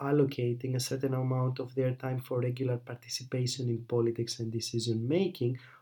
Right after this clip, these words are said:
of a future degrowth society would be an ideal way of bringing direct democracy into the growth.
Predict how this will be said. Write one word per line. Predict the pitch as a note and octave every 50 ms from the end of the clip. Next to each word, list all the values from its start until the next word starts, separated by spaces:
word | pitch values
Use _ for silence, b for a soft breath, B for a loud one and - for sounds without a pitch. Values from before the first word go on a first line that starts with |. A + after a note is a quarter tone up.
| B B -
of | C3+ B2+ B2
a | B2+ B2
future | - - - - - C#3+ C3+ C#3 - C3 B2
degrowth | A#2+ B2 A#2+ A#2+ B2+ B2 A#2+ A#2 A#2+
society | - - A#2+ - - E3 F3 E3 C3 - - A#2+ C#3+ F#3 - b b b b b b b b b _ -
would | F3 E3+ E3
be | F#3 F#3
an | F3+ F3+
ideal | F3+ F3 F3 - F#3 G#3 A#3 A3+ G#3
way | E3 D3 D3+ E3 E3+ F3
of | F3 E3 D3 C3+ B2
bringing | A#2+ C#3 D#3 E3 E3+ F3 E3+ D#3
direct | C#3 C3+ B2+ C3 C#3 C3 B2+
democracy | B2+ A#2+ B2 B2+ C3 - C3+ C3+ - - C3
into | B2 A#2+ - A#2
the | A2+ A2+
growth. | - C3+ - - - - -